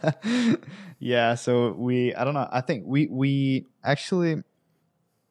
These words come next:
we talked about that, and I did a conversion of it, and I think I'm five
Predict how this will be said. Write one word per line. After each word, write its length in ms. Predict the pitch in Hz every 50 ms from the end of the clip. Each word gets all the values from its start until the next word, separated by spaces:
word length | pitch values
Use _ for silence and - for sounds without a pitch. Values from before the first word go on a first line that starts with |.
| _ _ _ _ _ _ _ _ -
we 100 | 127 123
talked 320 | - - 135 131 - -
about 320 | - - - 127 123 - -
that, 200 | - 64 - - -
and 100 | - 110
I 80 | 107 110
did 240 | 110 120 110 104
a 100 | - - -
conversion 640 | - - - 113 107 98 107 - - - - - - -
of 100 | - -
it, 120 | - - -
and 100 | - 110
I 60 | 110 113
think 300 | - - 127 120 - -
I'm 180 | 107 107 104 -
five 360 | - - 107 107 - -